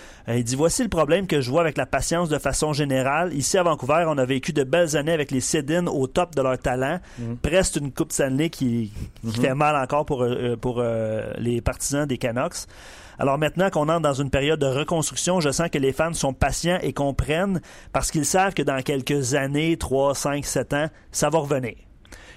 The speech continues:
Speaker 1: Là, il, ap-, après ça, il indique qu'avec le C H, le, c'est, le problème, c'est qu'il a été moyen depuis vingt ans, euh, sans être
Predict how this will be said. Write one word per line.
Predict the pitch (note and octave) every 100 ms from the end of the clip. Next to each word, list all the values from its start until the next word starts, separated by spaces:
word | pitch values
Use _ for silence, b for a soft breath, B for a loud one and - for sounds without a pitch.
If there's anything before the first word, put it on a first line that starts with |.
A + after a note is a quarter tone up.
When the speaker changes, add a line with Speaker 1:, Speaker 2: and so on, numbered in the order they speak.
| -
Speaker 1:
Là, | D3+
il, | F#3+ D#3
ap-, | C3+ B2+
après | C#3+ D3 D3+
ça, | G#3
il | G#3
indique | D#3 B2+ F3
qu'avec | F3+ C3+ B2+ D#3
le | D#3
C | -
H, | D#3 F3+ E3
le, | C#3
c'est, | - C#3 B2+ B2
le | B2+
problème, | - C#3 D3+ E3+
c'est | C3+
qu'il | D3
a | C#3
été | C3+
moyen | D3 C#3+ C#3 E3
depuis | C#3+ D3 C#3+
vingt | C3 D#3 C#3+ D3
ans, | D3+ F3 B B B B -
euh, | B2
sans | - F#3+
être | F3 E3